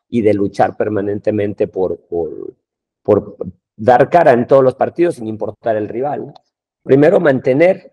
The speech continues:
la, la solidez defensiva mostrada en las últimas dos jornadas, sobre todo. Eh, la anterior, bueno, en medio de Querétaro haberse quedado con un jugador menos, por ahí pudo haber quedado un poco sesgado, pero después de los tres goles de Toluca,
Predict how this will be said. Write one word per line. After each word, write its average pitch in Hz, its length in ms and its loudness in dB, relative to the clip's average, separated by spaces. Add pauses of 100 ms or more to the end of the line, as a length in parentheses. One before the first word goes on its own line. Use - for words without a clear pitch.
la, 107 420 -6
la 98 640 -6
solidez 117 540 -6
defensiva 147 580 -8
mostrada 117 460 -8
en 113 60 -10
las 107 160 -12
últimas 113 380 -10
dos 110 180 -6
jornadas, 113 560 -4
sobre 101 260 -6
todo. 110 400 -6 (680)
Eh, 90 320 -6
la 104 180 -4
anterior, 113 460 0
bueno, 107 380 -6
en 98 120 -10
medio 104 340 -4
de 92 180 -8
Querétaro 104 580 -4
haberse 98 360 -4
quedado 104 320 -2
con 104 180 -8
un 104 140 -12
jugador 101 440 -4
menos, 104 300 -16
por 98 160 -6
ahí 101 80 -2
pudo 101 360 -4
haber 98 200 -4
quedado 101 320 -2
un 98 80 -20
poco 104 320 -10
sesgado, 117 580 0
pero 101 420 -2 (360)
después 123 420 2
de 143 100 4
los 131 140 2
tres 135 200 -2
goles 135 280 0
de 120 120 -2
Toluca, 143 600 -2